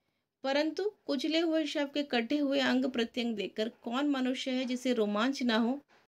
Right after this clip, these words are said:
दया मनुष्य का स्वाभाविक गुण है। इसके अतिरिक्त इसका उन्हें अनुमान न था कि जगिया जैसी दुर्बल आत्मा मेरे रोष पर बलिदान होगी।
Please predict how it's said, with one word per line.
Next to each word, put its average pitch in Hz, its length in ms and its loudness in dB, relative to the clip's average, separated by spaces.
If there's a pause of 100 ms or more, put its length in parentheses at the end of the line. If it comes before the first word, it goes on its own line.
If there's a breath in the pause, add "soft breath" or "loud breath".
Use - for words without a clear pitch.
(140)
दया 220 360 2
मनुष्य 247 420 -2
का 294 160 -2
स्वाभाविक 247 580 2
गुण 185 200 0
है। - 200 -8 (1120)
इसके 294 340 -4
अतिरिक्त 262 480 0 (840)
इसका 254 300 -2
उन्हें 320 220 4
अनुमान 262 480 2
न 269 100 -2
था 233 260 -4
कि 254 160 -6
जगिया 226 400 0
जैसी 285 320 -2
दुर्बल 240 400 2
आत्मा 262 320 2
मेरे 240 300 4
रोष 226 260 2
पर 285 200 -8
बलिदान 220 520 0
होगी। 185 380 -4